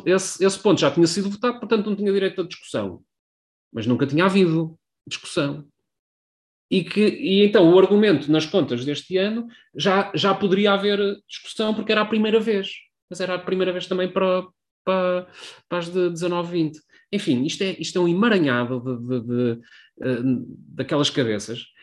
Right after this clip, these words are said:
que, que, que, que estão a pensar em tudo, não é? Estão a pensar em tudo, menos no, no, no que deve ser a gestão de um clube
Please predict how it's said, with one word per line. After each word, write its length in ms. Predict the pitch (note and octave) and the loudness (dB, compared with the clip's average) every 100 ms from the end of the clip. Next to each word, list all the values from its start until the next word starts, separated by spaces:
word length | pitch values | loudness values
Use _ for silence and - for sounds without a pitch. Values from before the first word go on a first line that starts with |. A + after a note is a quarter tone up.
| _ _ | _ _
que, 160 | - D#3 | 2 2
que, 320 | - C#3+ C#3 C#3+ | 4 4 4 2
que, 320 | - C3+ B2+ | 0 4 4
que 100 | A#2+ | 2
estão 180 | - F#3 | 2 4
a 60 | F#3 | 4
pensar 340 | F#3 F3 D#3+ | 2 2 4
em 120 | E3 | 4
tudo, 520 | E3 E3+ F#3 G3+ A#3 - _ _ | 4 4 2 0 -6 -14 _ _
não 200 | C3+ A#2 | -12 -8
é? 140 | C3 - | -10 -8
Estão 220 | - F#3 | -2 0
a 40 | |
pensar 280 | E3 D3 D3+ | 2 2 2
em 40 | |
tudo, 220 | D#3+ F#3+ G3+ | 2 0 0
menos 300 | G#3 G3+ A3 | -2 -4 -4
no, 340 | G#3+ G#3+ G3+ | -4 -2 -2
no, 260 | G3+ G3+ _ | -2 -4 _
no 160 | F#3 A#3+ | 0 0
que 60 | E3+ | 2
deve 180 | F3 | 0
ser 320 | - B2 A#2 D3 | 0 -2 0 0
a 40 | |
gestão 340 | D3 - E3 | -4 -4 -2
de 60 | E3 | 0
um 120 | D#3+ | 0
clube 400 | D#3 B2 B2+ D#3+ | -2 -4 -4 -8